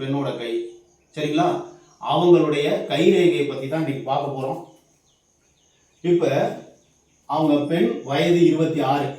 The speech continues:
சரிங்களா? கை வந்து தாமரை இதழ் போன்று உள்ளது. அந்த கையில திரிசூலம், குருவலயம், தனித்த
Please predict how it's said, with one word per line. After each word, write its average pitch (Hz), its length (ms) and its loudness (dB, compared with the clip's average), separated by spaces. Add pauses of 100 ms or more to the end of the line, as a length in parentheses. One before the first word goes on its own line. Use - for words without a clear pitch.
(520)
சரிங்களா? 151 340 -4 (580)
கை 160 140 2 (160)
வந்து 170 220 2 (300)
தாமரை 196 400 0 (120)
இதழ் 165 260 0
போன்று 156 300 -2
உள்ளது. 135 280 -2 (160)
அந்த 131 140 -12 (100)
கையில 165 380 -2
திரிசூலம், 165 680 -2
குருவலயம், 151 600 0
தனித்த 156 380 -4